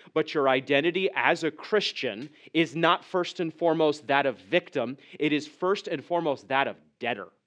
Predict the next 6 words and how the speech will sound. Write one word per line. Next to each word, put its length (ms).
You 240
are 160
a 60
debtor 560
to 120
God. 500